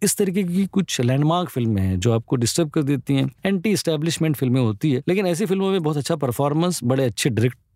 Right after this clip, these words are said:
की और बहुत अच्छी राइटिंग की जरूरत होती है। और ये तीनों चीजें महेश मांजरेकर इसमें पारंगत हैं। अ, बहुत बड़ा नाम है मराठी का उरा-, उनका, और उन्होंने हमेशा सक्सेसफुल फिल्में दी है, मराठी में भी, भी, हिंदी में भी। तो उन्होंने इस फिल्म को डायरेक्ट किया है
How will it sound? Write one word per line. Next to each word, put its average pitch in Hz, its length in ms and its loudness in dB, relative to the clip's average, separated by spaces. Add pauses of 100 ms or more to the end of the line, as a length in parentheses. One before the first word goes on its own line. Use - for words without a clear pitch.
(140)
की 185 300 -2
और 143 80 2
बहुत 147 180 0
अच्छी 151 240 -2
राइटिंग 135 360 0
की 170 60 2
जरूरत 110 320 0
होती 98 240 -2
है। 98 60 2 (180)
और 185 60 2
ये 220 80 2
तीनों 202 400 0
चीजें 151 480 -2
महेश 131 240 0
मांजरेकर 123 420 2
इसमें 110 240 0
पारंगत 113 460 2
हैं। 143 180 0
अ, 101 260 2
बहुत 95 240 2
बड़ा 127 300 0
नाम 151 160 -2
है 135 60 -2
मराठी 107 380 -2
का 110 160 0
उरा-, 104 300 2 (100)
उनका, 110 280 0
और 156 220 0
उन्होंने 139 300 2 (100)
हमेशा 202 300 0
सक्सेसफुल 127 460 -2
फिल्में 107 300 2
दी 92 160 0
है, 92 100 2
मराठी 110 360 2
में 170 180 2
भी, 175 100 0
भी, 190 80 0 (140)
हिंदी 143 220 2
में 117 160 -2
भी। 87 140 -14 (280)
तो 233 80 2
उन्होंने 214 380 0
इस 208 120 -4
फिल्म 185 160 -2
को 180 60 -2
डायरेक्ट 147 280 0
किया 143 280 0
है 160 180 2